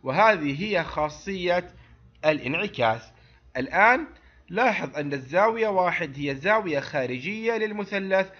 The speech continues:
دبليو واي زد، وهذا التعريف هو تعريف الزاوية الخارجية. إذن الزاوية واحد راح يكون مقياسها أكبر من مقياس الزاوية اثنين.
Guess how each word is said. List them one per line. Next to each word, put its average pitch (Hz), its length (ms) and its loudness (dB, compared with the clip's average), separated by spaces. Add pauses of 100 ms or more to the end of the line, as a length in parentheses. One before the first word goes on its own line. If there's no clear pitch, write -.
(240)
دبليو 143 540 2
واي 180 520 4 (560)
زد، 190 360 0 (720)
وهذا 139 380 2
التعريف 131 680 -2 (300)
هو 185 160 2
تعريف 156 680 0
الزاوية 113 520 -4
الخارجية. 175 840 0 (360)
إذن 247 400 2 (360)
الزاوية 214 720 0
واحد 170 520 2 (460)
راح 143 120 -2
يكون 196 360 -4
مقياسها 190 960 0 (300)
أكبر 156 500 2
من 185 320 -6
مقياس 170 500 -2
الزاوية 175 640 -2
اثنين. 131 340 -8